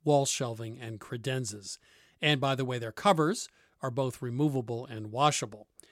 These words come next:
The outdoor collection features high-quality modular sofa and sectionals made for outdoor living.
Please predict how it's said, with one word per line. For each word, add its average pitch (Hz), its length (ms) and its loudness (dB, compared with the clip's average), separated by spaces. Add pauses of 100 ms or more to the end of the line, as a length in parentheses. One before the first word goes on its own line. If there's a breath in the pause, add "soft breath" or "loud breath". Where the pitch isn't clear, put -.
(300 soft breath)
The 151 120 6
outdoor 165 380 8
collection 170 480 6
features 165 340 0
high-quality 147 800 4
modular 120 520 -4
sofa 160 520 4
and 120 120 -10
sectionals 147 600 0 (400 soft breath)
made 143 300 2
for - 240 -6
outdoor 120 540 -6
living. 113 420 -6